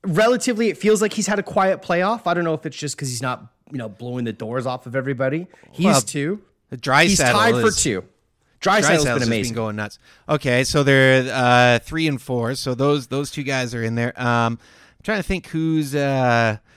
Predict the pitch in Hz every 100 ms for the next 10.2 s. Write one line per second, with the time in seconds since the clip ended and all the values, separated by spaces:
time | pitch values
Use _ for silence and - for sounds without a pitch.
0 | _ - 135 110 110 151 - 104 101 123
1 | 104 113 107 107 101 101 117 123 98 98
2 | 110 - - 113 98 95 98 - 110 104
3 | 101 98 101 95 _ _ _ - 104 104
4 | 101 101 101 98 - _ _ _ _ _
5 | _ - - 170 196 202 208 175 196 113
6 | 196 180 175 175 160 170 139 _ - 151
7 | 175 160 165 - 175 143 151 143 - 123
8 | 120 127 135 - 117 - - 143 156 143
9 | 139 135 135 123 127 117 117 101 123 117
10 | 117